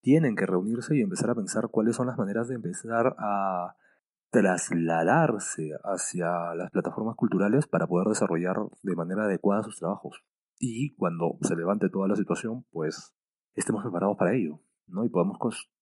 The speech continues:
continuar con nuestras actividades, teniendo adecuados planes de negocio para poder desarrollar esto que menciona, este beneficio económico sostenible.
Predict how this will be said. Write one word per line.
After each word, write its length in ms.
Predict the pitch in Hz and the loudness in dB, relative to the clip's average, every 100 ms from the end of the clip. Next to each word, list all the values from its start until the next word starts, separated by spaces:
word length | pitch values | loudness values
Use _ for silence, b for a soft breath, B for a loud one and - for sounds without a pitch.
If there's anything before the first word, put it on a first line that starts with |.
| _ - - | _ -20 0
continuar 1080 | 107 95 82 87 87 104 127 120 92 85 92 _ | 2 2 -2 -10 -4 2 4 4 2 -6 -12 _
con 160 | - 87 | -4 -2
nuestras 220 | 90 85 | 0 0
actividades, 680 | 87 87 87 104 104 85 80 | 0 2 4 6 4 2 -2
teniendo 520 | 87 90 95 98 - - | -4 0 4 4 2 -2
adecuados 520 | 98 87 90 90 - | -2 2 2 2 0
planes 320 | 98 92 92 | 0 2 0
de 60 | 90 | -4
negocio 1040 | 82 101 - 92 90 87 85 85 85 85 - _ _ _ 87 | -2 -2 -2 -4 -4 -4 -6 -8 -8 -10 -14 _ _ _ -4
para 420 | - 98 101 - _ - | 2 4 2 0 _ -4
poder 260 | 92 92 | 2 4
desarrollar 540 | 95 107 87 87 90 - _ _ _ | 4 2 2 2 0 -2 _ _ _
esto 200 | - 107 | -4 0
que 80 | 117 | 2
menciona, 360 | 101 117 113 87 | 2 4 2 0
este 220 | 95 - | -2 0
beneficio 720 | 117 98 90 - 85 - - - | 2 2 0 -6 -4 -2 -4 -8
económico 800 | - 92 95 110 113 - 123 - | -10 -6 -2 -2 -2 -2 -4 -6
sostenible. 960 | - - - - 78 92 92 80 76 | -10 -8 -8 -8 -10 -4 -4 -4 -8